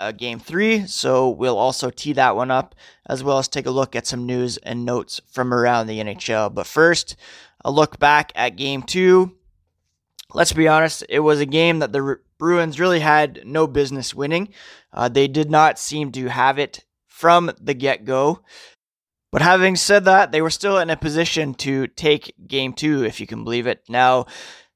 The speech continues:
they did take two leads, one in the first, thanks to a goal by Nick Ritchie, which was as ugly as you would expect. In the second period, Brad Marchand scored on the power play to give the team a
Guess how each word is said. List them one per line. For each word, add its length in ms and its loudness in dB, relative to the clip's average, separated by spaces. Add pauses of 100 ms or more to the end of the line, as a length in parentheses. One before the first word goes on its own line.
they 120 0
did 400 4 (500)
take 380 -2 (460)
two 200 2
leads, 540 0 (1200)
one 220 2
in 80 0
the 40 0
first, 400 0
thanks 220 -2
to 300 -2
a 80 -2
goal 240 2
by 160 -2
Nick 260 -4
Ritchie, 380 0
which 260 -4
was 340 0
as 260 0
ugly 340 0
as 160 0
you 80 -2
would 80 0
expect. 580 2 (840)
In 60 -20
the 80 -8
second 360 2
period, 380 6
Brad 280 2
Marchand 500 2
scored 320 2
on 140 4
the 80 -8
power 280 6
play 480 4 (540)
to 100 -10
give 440 -2 (580)
the 140 -8
team 400 -4
a 460 2